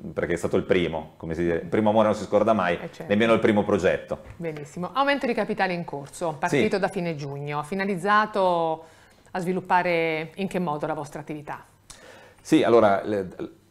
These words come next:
Speaker 1: Trusters appunto è giovane ma ha una grande ambizione, quella di diventare la prima piattaforma dell'ending crowdfunding in Italia, quindi non solo la prima che si è iscritta nel registro
Speaker 2: Mm-hmm.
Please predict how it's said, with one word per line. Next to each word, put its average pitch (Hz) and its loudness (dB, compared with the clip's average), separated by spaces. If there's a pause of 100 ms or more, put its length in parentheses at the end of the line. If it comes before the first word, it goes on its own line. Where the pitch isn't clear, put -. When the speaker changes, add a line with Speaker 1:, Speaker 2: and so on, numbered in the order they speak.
(160)
Speaker 1:
Trusters 143 4
appunto 104 2
è 113 2
giovane 123 6
ma 98 2
ha 95 4
una 95 2
grande 98 2
ambizione, 110 2
quella 90 2
di 87 -2
diventare 87 2
la 85 2
prima 92 0
piattaforma 90 0
dell'ending 87 -2
crowdfunding 87 -4
in 92 -4
Italia, 87 2
quindi 82 -6
non 80 -8
solo 87 0
la 82 -6
prima 82 -6
che 80 -2
si - -4
è - 0
iscritta 95 -2
nel 87 2
registro 85 -2
Speaker 2:
Mm-hmm. - -4